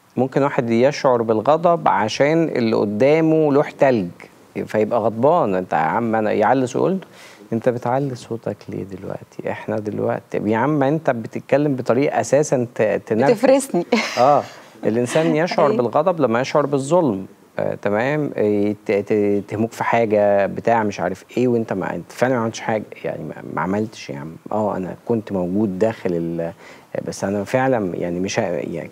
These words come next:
Speaker 1: اي حاجه يعني. فالظلم يشعر بال-، بال-، بالغضب.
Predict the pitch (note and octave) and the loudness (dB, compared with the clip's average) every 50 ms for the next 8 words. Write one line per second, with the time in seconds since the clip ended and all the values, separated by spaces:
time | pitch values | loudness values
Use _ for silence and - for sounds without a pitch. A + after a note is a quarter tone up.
0 | - - - B2 D3+ E3 D#3 C3+ - D#3 D#3+ C3 G#2 E2 D2+ C#2 - - - - | -14 -6 -2 0 2 2 2 2 2 2 2 2 2 0 -2 -4 -10 -16 -20 -20
1 | - - - G2 F#2+ G#2+ G#2+ A2 G#2+ G#2+ A2+ C3+ D3+ E3 D#3 C3 B2 C3+ C#3+ - | -8 -4 -2 0 0 0 0 0 0 2 2 2 2 2 2 2 2 0 -2 -2
2 | - - G#2+ G#2+ G#2 G2 F2 E2+ E2+ E2 E2 D#2+ D#2+ D#2+ D#2+ E2+ E2 D#2 - D2+ | -2 -2 -2 -2 -2 -2 -4 -4 -4 -4 -4 -6 -6 -6 -6 -6 -6 -6 -6 -6
3 | - F2+ F2 E2+ F2 F2 F2 D#2+ - | -6 -6 -4 -4 -2 -2 -2 -4 -6